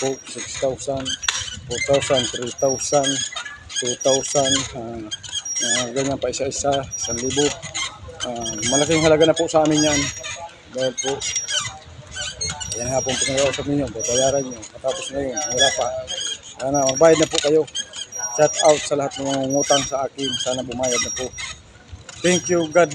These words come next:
bless. Sa umagang ito, good morning. Salamat po sa mga bumili. Nakatapos akong maaga. Thank you. God bless.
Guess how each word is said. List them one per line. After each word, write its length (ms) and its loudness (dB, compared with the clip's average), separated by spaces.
bless. 560 2
Sa 80 6
umagang 400 2
ito, 160 0
good 400 4
morning. 400 4
Salamat 400 0
po 160 -4
sa 80 -10
mga 240 -2
bumili. 320 0
Nakatapos 800 -2
akong 240 -6
maaga. 400 -4
Thank 320 -4
you. 160 -4
God 240 -4
bless. 400 -10